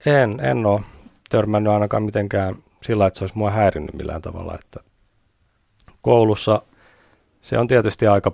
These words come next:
poikkeuksellista, että harrastaa balettia poika. Mutta mä olin s-, sillä tavalla koulussa, mä olin aika hyvä kaikissa pallopeleissä ja urheilussa muutenkin. Että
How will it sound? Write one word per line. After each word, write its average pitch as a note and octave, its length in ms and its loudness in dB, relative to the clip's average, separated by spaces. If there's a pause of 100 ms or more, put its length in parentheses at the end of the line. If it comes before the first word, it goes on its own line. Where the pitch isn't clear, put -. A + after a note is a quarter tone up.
(600)
poikkeuksellista, E2+ 1000 -6
että - 280 -8 (640)
harrastaa D#2 440 -4
balettia D2 520 -4
poika. D2+ 380 -8 (1040)
Mutta F#2+ 680 -2 (640)
mä A2 140 -6
olin A#2 240 0
s-, - 100 -14 (440)
sillä B2 260 0
tavalla G#2 380 2
koulussa, A2 600 2
mä G2+ 120 -2
olin G#2 180 0
aika G#2 180 -2
hyvä A2 200 0
kaikissa G2+ 340 -4
pallopeleissä A#2 840 0 (380)
ja G2+ 200 -2 (140)
urheilussa G2 480 -2
muutenkin. A2 600 -4 (760)
Että G#2 480 0